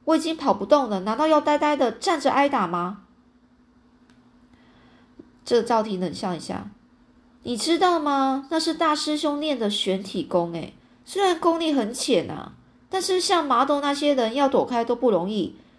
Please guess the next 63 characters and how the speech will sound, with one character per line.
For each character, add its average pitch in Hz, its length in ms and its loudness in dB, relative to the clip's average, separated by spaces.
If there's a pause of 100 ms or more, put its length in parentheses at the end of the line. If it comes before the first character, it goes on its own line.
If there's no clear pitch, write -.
(180)
更 370 220 0
不 285 80 2
要 294 200 4
说 285 320 4
把 226 180 -2
土 220 180 -2
球 180 200 -2
给 180 120 -2
打 151 160 -6
回-， 165 220 -2 (100)
打 156 200 -4
回 165 160 0
去 190 240 -2
了。” 180 180 -4 (600)
爱 240 120 -2
美 190 120 -2
就 196 160 -2
试 214 200 -4
着 185 140 2
甩 170 220 -4
开 190 220 -2
赵 196 220 0
体 175 140 -4
的 160 100 -2
手 - 260 -6 (760)
：“我 254 180 8
不 294 160 0
知 302 160 -2
道， 311 440 4 (100)
要 320 160 6
是 320 160 2
我 262 140 6
有 254 120 8
法 220 260 0
力， 190 320 -4
我 233 100 -8
才 269 160 0
不 277 120 0
会 339 140 2
被 339 160 2
你 262 80 -4
们 196 100 0
困 254 200 0
在 269 160 4
这 254 180 4
里， - 260 -4 (100)
你 220 80 -8
让 320 260 4
我 240 140 4
走。” 233 340 0 (840)
可 190 120 -2
是 247 180 -4
呢， 190 380 -2 (340)
这 - 100 -6
一 262 120 0
点 196 180 -2
作 220 160 0
用 196 140 0
也， 143 260 -8 (120)
也 165 120 -2
没 160 220 -6
有 180 100 -2
哦， - 280 -8